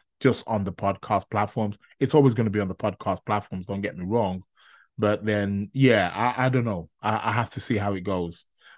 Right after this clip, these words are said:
Um, but the Sunday one is gonna go up also as well, but it, it,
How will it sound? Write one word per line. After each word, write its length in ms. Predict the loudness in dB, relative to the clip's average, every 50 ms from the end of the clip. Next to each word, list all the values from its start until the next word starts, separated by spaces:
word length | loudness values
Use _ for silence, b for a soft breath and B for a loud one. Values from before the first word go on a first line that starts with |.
| b b 2
Um, 880 | 4 4 6 6 4 4 4 4 4 2 0 0 0 -2 -2 -4 -8 _ _ _ _ _ _ _ _ _ _ _ _ _ _ _ _ 0
but 200 | 0 0 2 0
the 80 | -2
Sunday 320 | 0 4 4 4 6 6 4
one 200 | 4 2 2 0
is 100 | -2 -2
gonna 200 | -2 -2 -2 -2
go 200 | 0 2 2 2
up 200 | 2 2 -2 -4
also 320 | -4 -4 -4 -6 -6 -6
as 100 | -4 -2
well, 180 | -2 0 0 0
but 180 | 0 -2 -4
it, 60 | -4 -2
it, 180 | -2 -2 -2 -2